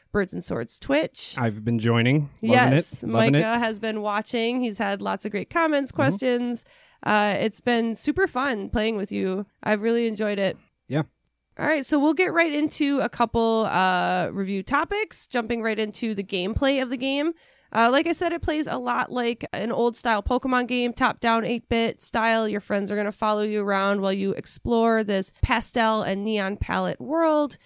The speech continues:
Speaker 1: Feels very much like a fever dream in the scenarios that you're gonna be exploring. Nothing seems to make sense, yet somehow it can be related to the normal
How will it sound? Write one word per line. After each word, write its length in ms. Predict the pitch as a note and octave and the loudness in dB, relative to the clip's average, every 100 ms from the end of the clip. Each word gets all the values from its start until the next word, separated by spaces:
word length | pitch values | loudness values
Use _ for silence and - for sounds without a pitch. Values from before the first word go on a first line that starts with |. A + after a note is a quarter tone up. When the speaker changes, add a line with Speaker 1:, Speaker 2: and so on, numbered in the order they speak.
| - | -4
Speaker 1:
Feels 200 | B3+ A#3 | -2 0
very 240 | A3+ C4 | 0 2
much 220 | C4 A#3+ | 2 0
like 120 | A#3 F#3 | -2 -2
a 60 | |
fever 380 | - A#3+ A#3+ B3+ | -4 -4 0 -2
dream 500 | A3+ B3 B3+ C4 C#4 - | 0 0 0 0 -2 -2
in 140 | G#3+ | -2
the 80 | G3 | -2
scenarios 600 | - G3+ G3 G#3 G#3+ A3+ | -2 -2 -2 0 0 -2
that 120 | G#3 | -4
you're 100 | F#3 | -4
gonna 180 | F#3+ F#3 | -4 -4
be 120 | C3+ | -4
exploring. 720 | - - - C4+ C4 B3+ B3 B3+ - _ | -6 -8 0 2 4 4 4 0 -8 _
Nothing 340 | C#4 C#4+ D4 | 2 2 0
seems 280 | C#4 C#4+ C4+ | 0 -2 -2
to 100 | - | 0
make 220 | B3+ A3+ | 0 0
sense, 520 | - E4 D4+ D4+ - - | 0 2 2 2 -4 -2
yet 300 | A#3 A3+ - | 0 0 0
somehow 760 | C4 A#3+ A#3 A3 A3 A3 G#3+ - - | 0 0 0 2 4 6 4 0 0
it 220 | A3+ A3+ | 2 2
can 260 | - B3 A#3 | 0 0 0
be 320 | G3+ A3 G#3+ | 0 -2 -2
related 560 | G3 G3+ F#3+ F#3+ G3 G3+ | -2 -2 -2 -2 -2 -4
to 580 | - G3+ F#3 F#3 F#3 - | -4 -2 -2 -4 -6 -2
the 420 | G3+ F#3+ F3+ F3 | 2 2 2 0
normal 760 | F#3+ G3+ G#3 G3+ G3+ G3 G3 | 0 0 2 2 0 0 -2